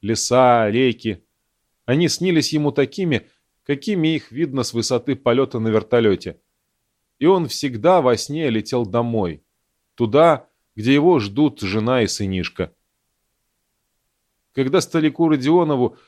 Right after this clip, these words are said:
предложили, а вернее приказали участвовать в проекте, он подумал, что это сон. Слишком все было нереально. Он оказался единственным живым вертолетчиком в метро. И неудивительно,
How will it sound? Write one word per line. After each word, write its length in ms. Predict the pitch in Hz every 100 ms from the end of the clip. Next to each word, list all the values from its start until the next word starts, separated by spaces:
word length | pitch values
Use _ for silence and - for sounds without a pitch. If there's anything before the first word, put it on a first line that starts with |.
| _ -
предложили, 880 | 151 135 139 123 202 196 107 - _ _ _
а 100 | 120
вернее 400 | 120 135 143 135
приказали 840 | 110 143 135 139 120 120 180 156 127
участвовать 540 | 107 143 127 127 123
в 80 | _
проекте, 580 | 143 196 185 - 127 - _ _ _ _
он 240 | 185 196 -
подумал, 640 | 139 123 165 156 139 120
что 240 | - 131
это 180 | 127 123
сон. 480 | - - 98 87 82 _ _ _ _ _ -
Слишком 400 | 196 190 147 123
все 180 | -
было 260 | 123 131 120
нереально. 760 | 110 123 135 123 104 95 85 - _ _ _ _ _ _ _
Он 140 | 240 202
оказался 540 | 180 151 165 156 -
единственным 800 | 151 147 147 190 180 147 131 120
живым 380 | 101 117 160 151
вертолетчиком 800 | 127 - 107 123 120 - 120 98
в 60 | 101
метро. 500 | 104 95 90 85 _ _ _ _ _ -
И 100 | 170
неудивительно, 880 | 170 165 160 170 208 139 107 92